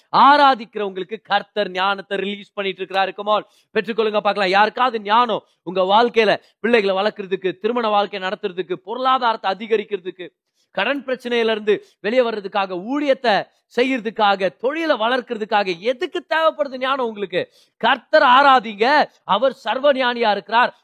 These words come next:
அவர் ஆராதிக்க, ஆராதிக்க, ஆராதிக்க அவருடைய ஞானம் உங்களுக்குள்ள இறங்க ஆரம்பிக்குது. அந்த ஞானத்தின் நிமித்தம் உங்க வாழ்க்கையில சகல வெற்றிகளை நீங்க பாப்பீங்க. வேதத்துல பல இடத்துல இதோடைய ப்ரூஃப் நம்ம பார்க்க முடியும். ஆராதிக்கிறவங்களுக்கு கர்த்தர் ஞானத்தை தர்றார்.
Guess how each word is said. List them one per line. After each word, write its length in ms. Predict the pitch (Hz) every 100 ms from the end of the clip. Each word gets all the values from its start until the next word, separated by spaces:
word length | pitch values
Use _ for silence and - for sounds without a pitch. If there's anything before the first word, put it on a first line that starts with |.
| -
அவர் 240 | 175 175
ஆராதிக்க, 580 | 160 214 262 240 185 202
ஆராதிக்க, 520 | 190 240 233 208 220
ஆராதிக்க 400 | 208 226 226 226
அவருடைய 400 | 202 190 175 175
ஞானம் 480 | 156 202 294 277 233
உங்களுக்குள்ள 280 | 214 214 185
இறங்க 280 | 214 190
ஆரம்பிக்குது. 400 | 160 151 156 170 - _ _
அந்த 260 | 139 139
ஞானத்தின் 500 | 123 165 247 233 185
நிமித்தம் 440 | 175 180 180 160 _ _
உங்க 180 | 147 147
வாழ்க்கையில 400 | 156 190 180 156
சகல 480 | _ 214 240 285
வெற்றிகளை 420 | 247 240 220 190 165
நீங்க 180 | 151 139
பாப்பீங்க. 420 | 160 160 156 156 - _ -
வேதத்துல 380 | 208 214 208 185 -
பல 260 | 208 240 294
இடத்துல 440 | 240 254 - 285
இதோடைய 220 | 214 196 185
ப்ரூஃப் 180 | 220 226
நம்ம 200 | 185 156
பார்க்க 280 | 151 170 170
முடியும். 340 | 151 143 131 _ _ _ 156
ஆராதிக்கிறவங்களுக்கு 800 | 226 294 277 214 196 180 180
கர்த்தர் 260 | 170 160 156
ஞானத்தை 320 | 151 151 139 135
தர்றார். 280 | 120 113